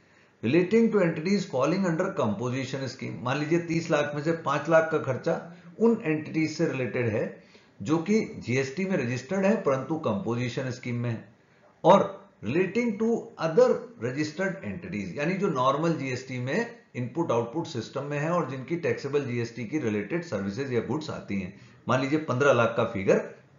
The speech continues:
उनसे related हमने खर्चा किया, तो टोटल हमारा खर्चा सर तीस लाख का। अब यहां पर कुछ लोगों को कन्फ्यूजन हो गया कि पहली बात तो ये सर कि कॉलम सिक्स में जो amount आएगी वो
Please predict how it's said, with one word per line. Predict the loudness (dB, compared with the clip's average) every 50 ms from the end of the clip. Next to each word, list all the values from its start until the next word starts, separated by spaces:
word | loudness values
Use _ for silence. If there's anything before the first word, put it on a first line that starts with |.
| _ -4
उनसे | -2 -2 0 0 0 0
related | 2 0 0 0 0 0 0 0
हमने | 0 0 0 0
खर्चा | -2 -2 -2 -2 0 0 0
किया, | 0 -2 -4 -4 -6 -6 -12 -18 -20 -20 -20 _ -6
तो | -6 -6
टोटल | -6 -4 0 2 2 4 4 6 6 6
हमारा | 6 6 6 4 4 4
खर्चा | 4 2 0 2 4 4 4
सर | 4 2 0 -2 -4 -2
तीस | 0 0 0 0 0 0
लाख | -2 -2 -2
का। | -4 -6 -8 -8 -8 -8 -10 -12 -18 -20 -20 -20 -20 -20 -20 -20 _ _ 2
अब | 4 4 2 0 0
यहां | 2 2 2 2
पर | 2 0 -2
कुछ | -2 -2 -2 0
लोगों | 0 0 0 0
को | -2 -4 -4
कन्फ्यूजन | -2 -2 -2 -2 -2 -2 -4 -4 -4
हो | -6 -8 -10 -14
गया | -14 -16 -16 -20 _ _ _ _ _ _ _ _ _ _ _ _ _ _ _ _ _ _ _ -20 -20 -20 _ _ -8
कि | -2
पहली | 2 2 4 4 4 2 4
बात | 4 2 2 2
तो | 0 2
ये | 4 4 4
सर | 4 2 0 -2 -4 -8 -16 -18 _ -6
कि | -6
कॉलम | -6 -2 0 2 4 4 4 4 2
सिक्स | 2 2 0 -2 0 0 2
में | 2 2 4 4
जो | 4 2 2
amount | 2 0 0 2 2 2 2 2 2
आएगी | 2 2 2 2 0 -2
वो | 0 0 0